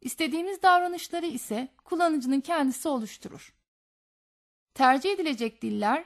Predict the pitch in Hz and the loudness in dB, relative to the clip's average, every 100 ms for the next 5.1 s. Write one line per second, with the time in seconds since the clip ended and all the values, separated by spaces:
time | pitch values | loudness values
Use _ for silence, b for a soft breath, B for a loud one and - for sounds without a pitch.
0 | - - - 339 392 - 285 294 - - | -10 -20 -6 -2 -2 0 0 0 -4 -8
1 | 262 233 320 320 - 240 285 311 240 208 | -4 0 0 0 -2 -8 -6 -6 -4 -6
2 | 269 _ _ 285 330 311 240 254 240 254 | -8 _ _ -8 -4 -2 0 0 0 -2
3 | 269 262 233 233 302 - 196 185 - - | -6 -2 -2 -2 -6 -8 -6 -8 -10 -18
4 | _ _ _ _ _ _ - - 403 311 | _ _ _ _ _ _ -12 -6 -2 -2
5 | 359 | -4